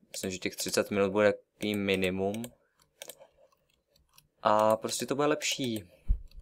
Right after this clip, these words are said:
Eh, jinak s-, se speedem na to Vovko počítat nemůžete, nebo nejspíš asi počítat nebudeme. Ale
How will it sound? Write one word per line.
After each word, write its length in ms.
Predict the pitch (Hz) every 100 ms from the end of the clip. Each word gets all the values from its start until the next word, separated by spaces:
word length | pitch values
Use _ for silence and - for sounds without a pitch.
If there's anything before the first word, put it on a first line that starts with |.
| - - - - - - - - - -
Eh, 240 | 107 107
jinak 560 | 113 131 143 - - -
s-, 680 | - - - 120 117 113 110
se 180 | 110 117
speedem 480 | - - 127 139 139
na 100 | 135
to 140 | 147
Vovko 400 | 131 120 - 139 139
počítat 380 | 120 - 139 -
nemůžete, 1000 | 123 110 98 98 104 101 - 107 110 117
nebo 420 | 113 98 98 92 - -
nejspíš 840 | - 101 - - 107 107 107 - - -
asi 200 | 120 -
počítat 320 | - 113 117
nebudeme. 480 | - 90 92 90 90 - - - - - - - _ _ _ -
Ale 840 | 139 143 139 147 147 147 147 151